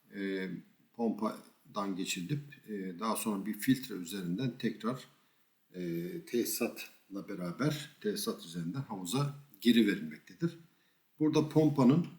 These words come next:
debiye göre basma yüksekliği veya işte faydalı pompa yükü dediğimiz yük bir fonksiyon şeklinde verilmiş arkadaşlar. Burada gördüğünüz gibi. E, toplam boru boyu altmış metre, yüz milimetre çapında boruda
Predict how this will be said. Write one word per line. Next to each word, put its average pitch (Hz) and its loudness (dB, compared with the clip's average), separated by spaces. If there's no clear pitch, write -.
debiye 127 6
göre 131 4
basma 113 2
yüksekliği 101 -2
veya 95 -2
işte - -10
faydalı 110 -2
pompa 110 0
yükü 85 -6
dediğimiz 85 -6
yük 156 -2
bir 147 0
fonksiyon 131 4
şeklinde 90 -2
verilmiş 76 -10
arkadaşlar. 85 -14
Burada 95 -10
gördüğünüz 85 -6
gibi. 143 -2
E, 139 6
toplam 156 6
boru 147 8
boyu 143 10
altmış 139 2
metre, 175 4
yüz 135 6
milimetre 110 6
çapında 92 -4
boruda 104 -4